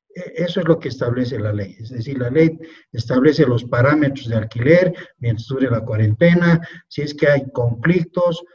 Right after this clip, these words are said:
dice, en caso de que quieran desalojarlo,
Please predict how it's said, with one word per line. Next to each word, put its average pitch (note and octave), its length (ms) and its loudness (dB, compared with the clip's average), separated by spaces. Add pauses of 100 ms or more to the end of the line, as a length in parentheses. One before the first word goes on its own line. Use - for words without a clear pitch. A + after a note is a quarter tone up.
(200)
dice, D3 420 -2 (1160)
en A#2+ 120 -20
caso C#3+ 220 -4
de B2 120 -6
que B2 140 -10
quieran B2+ 300 -2
desalojarlo, A2+ 720 -2